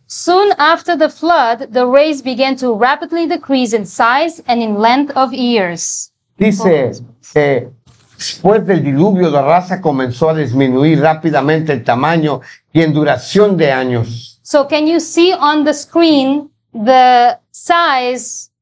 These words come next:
Speaker 1: of the men on those days before they were eating meat compared to after they were eating meat? Do you see it on the screen?
Speaker 2: Entonces ustedes pueden ver en la pantalla la comparación de cuando el hombre no comía carne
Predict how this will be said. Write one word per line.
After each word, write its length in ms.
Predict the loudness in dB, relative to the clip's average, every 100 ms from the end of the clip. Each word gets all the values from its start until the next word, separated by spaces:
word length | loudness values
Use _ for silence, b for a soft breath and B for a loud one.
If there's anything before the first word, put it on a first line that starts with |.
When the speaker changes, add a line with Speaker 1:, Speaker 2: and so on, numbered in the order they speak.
| _ _
Speaker 1:
of 260 | 0 0 0
the 180 | 0 0
men 720 | 2 0 0 -2 -6 -10 -8
on 220 | -2 0 2
those 280 | 0 0
days 400 | 0 2 2 0
before 840 | -2 -2 0 2 4 4 2 -4 -8 _ _ _ _ -2
they 100 | 0
were 200 | 0 -2
eating 460 | -2 0 0 0 0
meat 240 | -2 -4 -12 -12 -4
compared 480 | -2 0 2 0 -2
to 180 | -8 -2
after 380 | 0 0 0 -2
they 120 | 0
were 120 | 0 -2
eating 260 | -4 -4
meat? 160 | -2 -2
Do 60 | 0
you 120 | 0
see 280 | 0 0 2
it 100 | 2
on 140 | 0
the 60 | -4
screen? 320 | -4 -2 2
Speaker 2:
Entonces 480 | 2 2 2 0 -2
ustedes 480 | -2 -2 0 0 0
pueden 340 | 0 0 2
ver 140 | 2
en 80 | 2
la 140 | 0 -2
pantalla 440 | -4 0 0 2
la 140 | 0
comparación 960 | 0 -2 -2 -2 -2 0 0 0 -4 -14 _ -20 -20 0
de 260 | 2 4
cuando 240 | 2 2 4
el 100 | 4
hombre 240 | 4 2
no 200 | 2 0
comía 380 | 0 2 2 0
carne 560 | 2 2 2 0 0